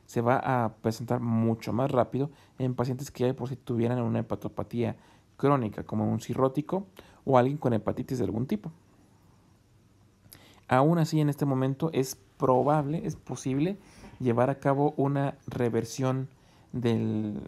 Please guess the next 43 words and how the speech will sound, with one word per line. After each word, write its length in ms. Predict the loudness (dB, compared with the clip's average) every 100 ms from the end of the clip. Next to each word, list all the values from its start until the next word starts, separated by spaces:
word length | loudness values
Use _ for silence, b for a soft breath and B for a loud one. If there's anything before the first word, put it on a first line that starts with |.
| -4
de 160 | 0
los 120 | 0
síntomas. 420 | 0 0 0 0 0
Más 560 | 2 2 0 -8 -20 -20 b b b b _
aún, 500 | 0 2 2 0 -2 -10 _ -20 _
mm, 200 | -4 -2
faltaría 560 | -2 0 0 2 0 0
por 220 | 0 0
estratificar 580 | -2 -4 -4 -2 0 2
el 140 | 4
daño 280 | 4 4 0
al 120 | 0
hígado 360 | 0 2 0 -2 B B -4
y 100 | 0
la 100 | 2
restricción 420 | 0 -4 -4 -2
que 100 | 0
va 80 | 0
a 40 |
tener 260 | 0 -2 -4
este 180 | -4
en 40 | -8
sus 140 | -8
funciones. 480 | -10 -8 -8 -10 -14 -20 _ _ -20 B B B B B B B B B B B B B B
En 160 | 4 4
la 80 | 4
etapa 300 | 2 2 2
cuatro, 360 | 4 4 4
los 140 | 2 2
que 100 | 0
llegan 240 | 2 2
a 60 | 0
sobrevivir 500 | 0 0 2 2 0
hasta 180 | -2
este 140 | -4 -4
periodo 400 | 0 2 2 0
sin 320 | 0 0 0
que 160 | 0 0
haya 240 | 2 0
habido 260 | 0 0 0
una 200 | -2 -2
falla 220 | -2 -2
hepática, 560 | -2 -4 -4 -4 -4